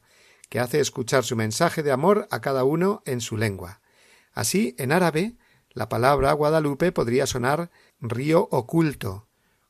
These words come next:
como lo estaba esa fuente de agua viva que Jesús promete a la samaritana,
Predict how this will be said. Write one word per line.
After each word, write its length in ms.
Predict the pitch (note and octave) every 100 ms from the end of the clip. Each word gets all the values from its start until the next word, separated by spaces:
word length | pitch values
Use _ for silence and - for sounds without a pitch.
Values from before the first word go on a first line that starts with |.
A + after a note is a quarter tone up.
| -
como 220 | A2+ A2
lo 100 | G2+
estaba 540 | - C#3+ C#3+ A2 G#2+ -
esa 300 | C3 A#2 G#2+
fuente 440 | - C3+ B2+ B2
de 100 | A#2+
agua 200 | B2 B2
viva 320 | A2+ C3 C3+
que 140 | A#2+ A#2+
Jesús 340 | A#2+ - B2+
promete 380 | A#2 A#2 B2 A#2+
a 40 |
la 100 | A#2
samaritana, 720 | A2 A2+ A2+ G#2 A2+ G#2 G2